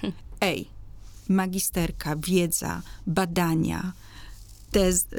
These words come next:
Speaker 2: co to jest? Hipoteza, udowadniamy tezę i na końcu jest potwierdzenie tej albo,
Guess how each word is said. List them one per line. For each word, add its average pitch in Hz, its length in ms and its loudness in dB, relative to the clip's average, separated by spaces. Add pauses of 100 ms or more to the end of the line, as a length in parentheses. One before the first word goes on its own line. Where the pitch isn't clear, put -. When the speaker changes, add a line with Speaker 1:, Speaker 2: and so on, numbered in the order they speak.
(120)
Speaker 2:
co 190 100 0
to - 100 -2
jest? - 140 -2
Hipoteza, 190 960 2 (580)
udowadniamy 196 580 4
tezę - 320 0 (160)
i 277 60 2
na 240 120 4
końcu 226 340 0
jest 214 140 0
potwierdzenie 180 680 -2
tej - 220 -4
albo, 185 320 0